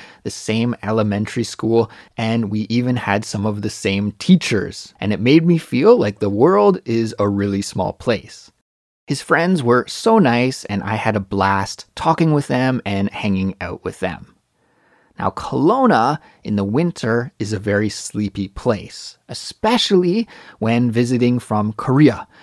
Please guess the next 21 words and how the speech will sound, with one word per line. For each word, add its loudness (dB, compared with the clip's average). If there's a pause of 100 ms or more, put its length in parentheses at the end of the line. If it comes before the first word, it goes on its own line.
(140)
which -4
is -2
always 6
full 4
of -14
hustle 0
and -8
bustle 0
and -6
lots -2
of -6
energy. 0 (600)
Kelowna's 2
like 2
the -2
opposite. -2
It's -10
just -6
quiet 2
at -8
night, 0